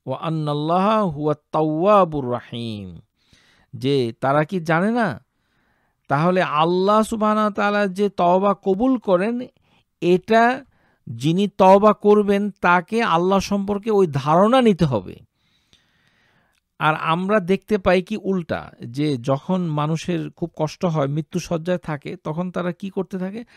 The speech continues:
"আহ, ভাই, তওবা করে কি হবে? আমি অনেক গুনাহ করেছি, আল্লাহ আমাকে মাফ করবে না।" তো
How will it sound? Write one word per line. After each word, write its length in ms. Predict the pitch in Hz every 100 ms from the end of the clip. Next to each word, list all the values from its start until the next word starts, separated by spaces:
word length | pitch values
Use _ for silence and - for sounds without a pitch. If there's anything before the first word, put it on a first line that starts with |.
| -
"আহ, 840 | 285 339 339 277 247 240 233 233 220
ভাই, 400 | 202 - 190 -
তওবা 260 | 226 214 208
করে 220 | 196 202
কি 160 | 190 202
হবে? 280 | 196 185
আমি 260 | 185 170 180
অনেক 280 | 180 180 175
গুনাহ 220 | 180 185
করেছি, 340 | 175 170 165
আল্লাহ 240 | 165 160 160
আমাকে 200 | 165 160
মাফ 240 | 156 156
করবে 280 | - 123 113
না।" 180 | 98 - _ _ _ _ _ _ _ _ _
তো 160 | 117